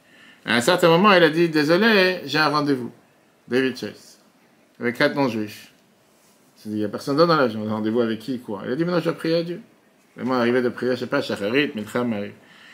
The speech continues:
Il a trouvé un endroit calme, il a sorti sa kippa, il a mis ses tefillin, son siddur, il a commencé à prier. Et tout ça devant ces, je veux dire, ces, ces, ces hommes d'affaires, ces proches qui étaient avec lui, qui sont aussi des milliardaires comme lui, et qu'ils étaient étonnés, c'est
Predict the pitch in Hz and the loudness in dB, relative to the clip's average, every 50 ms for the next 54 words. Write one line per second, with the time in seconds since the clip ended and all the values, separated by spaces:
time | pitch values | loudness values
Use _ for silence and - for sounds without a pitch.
0 | - - - - 143 143 - 175 180 196 170 147 135 127 123 120 - 170 185 185 | -20 -8 -2 -2 0 2 2 4 6 6 6 4 4 2 2 2 4 4 4 4
1 | 170 147 - - 143 - 139 - 131 - - 113 - 156 170 160 139 131 127 120 | 4 2 0 0 -4 -6 -6 -10 -10 -12 -10 -6 -2 0 0 0 0 -2 -2 -4
2 | 120 117 - - 120 143 156 165 160 - - - - - 123 139 165 180 180 170 | -6 -8 -6 -4 -2 0 0 0 -2 -4 -8 -10 -6 -6 -2 0 2 2 4 4
3 | 151 139 - 143 131 120 120 - 131 123 - - 120 113 107 107 - - - - | 2 2 0 0 -2 -2 -2 -2 -2 -2 -4 -4 -6 -6 -6 -8 -12 -20 -20 -20
4 | - - - 101 - 170 165 180 185 147 131 120 135 180 185 - - - 127 117 | -20 -14 -12 -8 -4 -4 0 0 0 2 2 0 0 0 0 -2 -2 -2 0 0
5 | 113 101 - - - - - _ _ - 113 120 127 123 123 123 113 110 101 104 | 0 -2 -4 -8 -20 -20 -20 _ _ -8 -4 -4 -4 -4 -2 -2 -2 -2 -2 -4
6 | - 107 107 101 92 98 98 95 117 127 123 120 117 110 - - 165 175 156 127 | -6 -6 -6 -6 -6 -6 -4 0 2 2 2 2 -2 -2 0 2 4 4 4 2
7 | - - - - - 156 143 - 127 120 131 131 151 151 - - 135 127 120 - | -2 -8 -8 -4 -6 -4 -4 -4 -6 -6 -6 -4 -4 -4 -4 -2 -4 -4 -2 -2
8 | 170 160 143 135 131 120 117 123 127 127 127 - 131 135 165 240 220 165 - - | -2 0 0 0 2 2 2 2 2 0 0 -2 -4 0 0 2 2 0 -2 -4
9 | - _ _ _ _ _ _ _ _ _ - 131 123 120 - - 127 127 117 110 | -16 _ _ _ _ _ _ _ _ _ -6 -4 -4 -4 0 0 2 2 2 0
10 | 107 104 117 113 101 - 135 165 214 220 175 - - - | 0 -2 -2 -4 -2 -2 0 0 2 0 0 -2 -4 -14